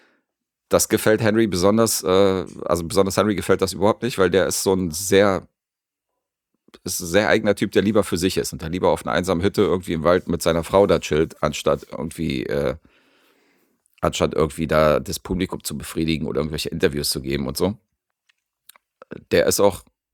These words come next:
immer sehr so Lone Wolf-mäßig mit seinem Motorrad unterwegs, mit so einem ganz dunklen Motorradhelm. Und fährt dann auch immer Annette abholen.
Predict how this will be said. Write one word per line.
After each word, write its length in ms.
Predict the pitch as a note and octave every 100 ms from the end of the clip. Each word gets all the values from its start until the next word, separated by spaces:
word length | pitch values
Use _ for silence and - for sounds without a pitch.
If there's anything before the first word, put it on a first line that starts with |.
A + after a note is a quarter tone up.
| _ _ _ _
immer 240 | F2 F#2+ F2+
sehr 460 | D2+ F#2 F#2+ E2 -
so 200 | D#2+ F#2
Lone 260 | F2+ G2
Wolf-mäßig 440 | G2 F2+ F2+ F2+ F2
mit 140 | D#2+
seinem 160 | E2+ F2
Motorrad 340 | G#2+ D#2+ D#2+
unterwegs, 380 | C#2+ C#2+ D#2 -
mit 100 | D2+
so 80 | E2+
einem 80 | D2+
ganz 220 | F#2 -
dunklen 300 | F#2 F#2 E2+
Motorradhelm. 640 | F2 G2 C#2 C2+ D2+ D#2+ - _ _ _ _ _ _ _ _ _ _ _ _ _ _ _ _ _ _
Und 420 | F2 E2 D2+ - -
fährt 320 | - G2 G2
dann 80 | G2
auch 100 | F2
immer 140 | F2
Annette 280 | F2 F#2+ -
abholen. 360 | - F#2 C#2+